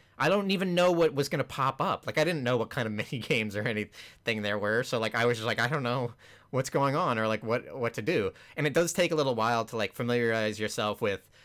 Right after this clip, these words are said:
where the mini games are. And once you do, you can start to lie at a crazy rate to be like, "I know it was this kind of mini game, and I'm standing around this part of the map," and, like, this starts to be more of a believable story. Um,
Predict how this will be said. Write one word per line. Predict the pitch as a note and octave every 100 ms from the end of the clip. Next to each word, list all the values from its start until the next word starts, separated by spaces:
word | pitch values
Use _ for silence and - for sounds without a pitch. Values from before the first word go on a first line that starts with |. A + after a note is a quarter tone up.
| -
where | - A2 A#2 A2+
the | A2+
mini | G#2 G#2 A#2
games | B2 B2+ C3+
are. | C3+ C#3+ D3+ D#3 -
And | C#3
once | C3 G#3+ A3
you | F3+
do, | A#2+ D3 G#3+ F#3
you | D3
can | D#3+ B2+
start | C#3 B2
to | C3
lie | G2+ A2+ D#3 C#3 B2 B2
at | A2+
a | A2
crazy | B2+ A#2+ A2+
rate | G#2 A#2+ A2+
to |
be | G#2+ G#2
like, | G2+ - - -
"I | A#2+ C3
know | B2+ D3 D3
it |
was | C#3
this | A2+ C3
kind | - C3+
of | A#2
mini | B2+ B2+
game, | B2 B2 B2 C3+
and | A2+
I'm | A2
standing | - B2+ B2 C3 B2
around | A2 A2 A2+ G#2+
this | A#2 - - _
part | - A#2
of |
the | G#2+
map," | G#2+ C3 B2 A#2+ - - - -
and, | A#2+
like, | A#2 A2 - G#2+ A#2
this | A#2+
starts | - B2 A#2
to |
be | B2+
more | A2+ A2 G#2+
of | G#2
a |
believable | F#2 G#2+ A2+ G2 G2
story. | - A#2+ A2 G#2+ G2+ G2 - _ _ _ _
Um, | G#2+ G2+ F#2 F2 E2+